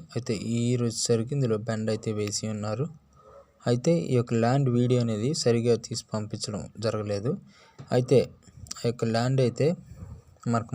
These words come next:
మొత్తం కూడా సెవెంటీ ఫైవ్ సెంట్స్‌గా ఉండి ఉన్నది. అయితే ఈ యొక్క సెవెంటీ ఫైవ్ సెంట్స్ కూడా రోడ్ ఫెసిలిటీ ఉంది, వాటర్ ఫెసిలిటీ ఉంది. కాబట్టి ఈ యొక్క సెవెంటీ ఫైవ్ సెంట్స్ మనకి రేటు చాలా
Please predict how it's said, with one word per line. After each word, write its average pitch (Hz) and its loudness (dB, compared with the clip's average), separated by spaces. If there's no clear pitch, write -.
మొత్తం 107 -2
కూడా 113 2
సెవెంటీ 120 4
ఫైవ్ - 2
సెంట్స్‌గా 117 0
ఉండి 110 -2
ఉన్నది. 107 -4
అయితే 127 4
ఈ 117 2
యొక్క 113 0
సెవెంటీ 117 0
ఫైవ్ 131 0
సెంట్స్ 117 -4
కూడా 127 2
రోడ్ 120 6
ఫెసిలిటీ 120 0
ఉంది, 123 2
వాటర్ 113 2
ఫెసిలిటీ - -4
ఉంది. 110 -2
కాబట్టి 117 6
ఈ 131 0
యొక్క 120 2
సెవెంటీ 135 6
ఫైవ్ 127 8
సెంట్స్ 113 0
మనకి 113 2
రేటు 120 2
చాలా 113 6